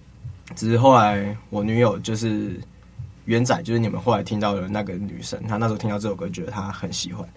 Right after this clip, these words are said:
然后我说：“你喜欢的话，你就把剩下的写完，然后可以的话，我们就发她。”然后她后来就把它写完，然后就写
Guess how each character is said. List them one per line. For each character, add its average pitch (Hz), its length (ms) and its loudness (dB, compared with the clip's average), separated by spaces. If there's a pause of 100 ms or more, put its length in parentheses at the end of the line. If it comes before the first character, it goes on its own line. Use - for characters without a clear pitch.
(420)
然 90 100 -4
后 95 320 -2 (640)
我 104 140 -2
说 107 120 -2
：“你 107 140 0
喜 101 140 -2
欢 92 100 -2
的 98 60 0
话， 98 80 2
你 95 60 -2
就 98 100 -2
把 85 200 -6
剩 110 300 -2
下 95 180 -2
的 95 60 -6
写 - 240 -6
完， - 200 -12 (140)
然 98 140 -8
后 98 100 -4 (600)
可 113 120 0
以 104 40 2
的 101 80 -2
话， 104 180 4
我 98 160 -6
们 90 100 -8
就 - 80 -10
发 87 320 -10
她。” - 220 -12
然 95 100 -8
后 98 80 -6
她 104 80 0
后 104 120 2
来 101 60 0
就 101 100 -4
把 95 100 -6
它 101 80 -4
写 - 180 -6
完， - 200 -12
然 87 100 -8
后 101 260 -8 (200)
就 104 100 -8
写 90 220 -2